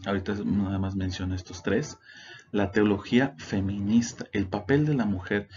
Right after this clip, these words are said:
dentro de la sociedad, dentro de la iglesia. Históricamente el papel de la mujer, eh, siempre ha sido marginal,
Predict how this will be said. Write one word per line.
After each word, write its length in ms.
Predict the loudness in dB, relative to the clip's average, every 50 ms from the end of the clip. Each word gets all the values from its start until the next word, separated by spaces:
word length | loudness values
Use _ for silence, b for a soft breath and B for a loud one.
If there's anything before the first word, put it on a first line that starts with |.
| B B B B
dentro 440 | -4 -2 0 0 0 0 -2 -2 -2
de 80 | 0 -2
la 120 | -2 -4
sociedad, 580 | -4 -6 -8 -6 -4 -2 0 0 0 -2 -2 -8 B B B B B B
dentro 480 | -6 -2 0 2 2 0 -2 -4 -6 -6
de 60 | -4
la 80 | -4 -4
iglesia. 360 | -4 -4 -4 -6 -6 -8 -12
Históricamente 680 | -12 0 0 2 2 2 2 2 2 2 2 0 -2
el 40 | -6
papel 260 | -6 -6 -4 -4 -4
de 60 | -2 -4
la 100 | -4 -6
mujer, 360 | -6 -4 -2 -2 -2 -2 -2 B B B B B B B
eh, 180 | -4 -4 -4 -4 -4 -8 -12 -12 _ -10 -8
siempre 280 | -6 -2 -2 -2 -2 -2
ha 40 | -2
sido 220 | -2 -2 -2 -2
marginal, 760 | -2 -4 -4 -6 -8 -8 -6 -2 -2 -2 -2 -2 -4 -6 -12